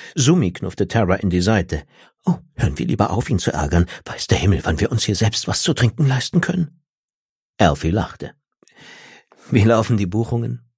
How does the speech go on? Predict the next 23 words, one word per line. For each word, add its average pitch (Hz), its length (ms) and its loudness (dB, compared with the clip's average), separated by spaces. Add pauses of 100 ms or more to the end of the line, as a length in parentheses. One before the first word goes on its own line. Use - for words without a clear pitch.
(560)
Tara 123 260 2
nickte. - 380 -4 (920)
„Gut. 240 420 2 (540)
Schleppend, 202 580 -2
aber 220 200 2
gut. 208 320 -4 (760)
Wir 208 60 6
haben 208 120 0
beschlossen, 185 600 -4
nicht 180 320 2
mit 147 160 -2
großem 135 320 2
Tamtam 139 400 0
zu - 120 0
eröffnen, 151 440 0
aber 190 320 -2
wir 196 100 0
planen 175 400 0
strategisch, 123 640 0
wo 113 200 2
wir 104 180 2
werben, 113 340 2
und 143 280 -6